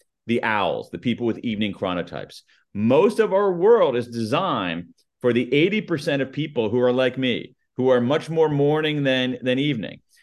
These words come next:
But the people who are this twenty percent of the population, the world is not designed for them.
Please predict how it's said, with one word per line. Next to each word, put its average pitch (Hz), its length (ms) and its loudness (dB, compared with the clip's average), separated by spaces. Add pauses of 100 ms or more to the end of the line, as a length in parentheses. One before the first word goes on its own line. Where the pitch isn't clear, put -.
(160)
But 117 100 2
the - 80 -4
people 185 460 -2
who 147 200 0
are 123 520 0 (100)
this 113 280 -2
twenty 196 380 0
percent 220 360 0
of 208 60 0
the 208 60 0
population, 190 920 0 (240)
the 120 100 2
world 143 480 6
is 196 140 2
not 151 260 -2
designed 220 440 -2
for 87 140 -8
them. 60 300 -12